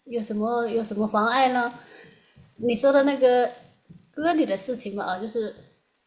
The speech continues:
以前一直想的，对于割礼的定义吧，就是有一个，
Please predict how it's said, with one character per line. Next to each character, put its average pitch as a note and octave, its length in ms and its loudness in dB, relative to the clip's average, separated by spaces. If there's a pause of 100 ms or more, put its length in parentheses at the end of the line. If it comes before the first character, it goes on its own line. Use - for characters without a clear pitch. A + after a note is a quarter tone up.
以 A3 100 -4
前 A#3 260 -2
一 D#4 160 0
直 B3+ 160 0
想 A3 320 0
的， A3 220 0 (720)
对 D4 120 2
于 C4+ 120 4
割 D4 200 4
礼 C#4 140 6
的 G#3+ 140 2
定 - 220 0
义 C#4+ 420 8
吧， G#3 120 2
就 B3+ 140 2
是 C#4 200 2
有 G3 120 2
一 C4 140 0
个， A3+ 280 4